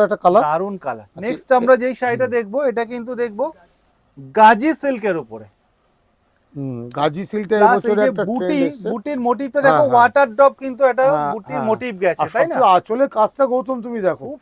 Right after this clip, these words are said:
Speaker 2: সুন্দর।
Speaker 1: আঁচলের কাজটা অসাধারণ সুন্দর। এটা দাম ছিল তোমার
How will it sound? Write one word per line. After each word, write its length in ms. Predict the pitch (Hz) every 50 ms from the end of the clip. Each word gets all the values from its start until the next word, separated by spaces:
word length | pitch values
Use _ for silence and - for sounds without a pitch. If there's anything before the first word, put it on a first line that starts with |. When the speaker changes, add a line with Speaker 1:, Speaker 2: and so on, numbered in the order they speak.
| _ -
Speaker 2:
সুন্দর। 240 | 170 160 156 147 139 160
Speaker 1:
আঁচলের 320 | 156 - 226 233 247 233
কাজটা 360 | - - 180 - - - 247
অসাধারণ 460 | 220 202 190 151 196 226 240 254 247 - -
সুন্দর। 180 | 208 175 175 180
এটা 100 | 185 214
দাম 240 | 196 160 170 185 208 214
ছিল 200 | 202 - - 254 262 262
তোমার 260 | 202 233 214 202 240